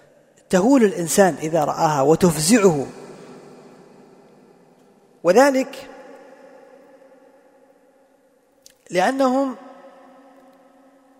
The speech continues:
كانوا إذا سافروا تتغول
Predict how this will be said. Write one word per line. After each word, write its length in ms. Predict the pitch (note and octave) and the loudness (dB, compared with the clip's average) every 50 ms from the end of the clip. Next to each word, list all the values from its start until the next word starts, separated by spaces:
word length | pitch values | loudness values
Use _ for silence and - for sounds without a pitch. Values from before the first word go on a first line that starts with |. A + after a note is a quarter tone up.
| _ | _
كانوا 420 | - A3 A#3+ A#3+ A3+ A#3 B3+ C4+ - - - - - - - - - - - - - - - - - - - - _ _ - | 2 2 4 4 2 -2 -4 -4 -6 -10 -16 -20 -20 -20 -20 -20 -20 -20 -20 -20 -20 -20 -20 -20 -20 -20 -20 -20 _ _ -6
إذا 160 | D#3 F3+ E3+ | -4 -4 -4
سافروا 500 | - - B3+ A3+ - F3 F3 E3+ F#3 G3+ - - - - - - - - - - - - - - - - - _ _ _ _ _ _ _ _ _ _ _ _ _ _ | 0 0 0 0 0 0 -2 -4 -4 -6 -10 -14 -20 -20 -20 -20 -20 -20 -20 -20 -20 -20 -20 -20 -20 -20 -20 _ _ _ _ _ _ _ _ _ _ _ _ _ _
تتغول 880 | - G3+ F#3 - G#3 G3+ G#3+ C4 C4+ B3 G#3+ G#3 G3+ F#3+ F#3+ F#3 F#3 - | -2 0 4 6 4 6 6 4 2 2 0 0 0 0 0 -2 -4 -6